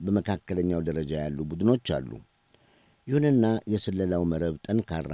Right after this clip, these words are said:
ስለሆነ እርስ በርሳቸውም ስለማይተማመኑ እስካሁን ባለው ጊዜ ስኬታማ ትግል ለማካሄድ አልቻሉም። በተጨማሪም በውጭ ካለው ተቃዋሚ ኃይል ጋር ግንኙነት አልነበረም።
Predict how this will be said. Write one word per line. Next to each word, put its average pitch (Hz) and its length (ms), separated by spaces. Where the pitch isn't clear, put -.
ስለሆነ 73 380
እርስ 95 240
በርሳቸውም 95 720
ስለማይተማመኑ 80 960
እስካሁን 135 400
ባለው 80 280
ጊዜ 76 220
ስኬታማ 90 720
ትግል 76 280
ለማካሄድ 73 580
አልቻሉም። 82 500
በተጨማሪም 117 600
በውጭ 101 300
ካለው 90 300
ተቃዋሚ 82 440
ኃይል 78 260
ጋር 87 240
ግንኙነት 104 540
አልነበረም። 64 560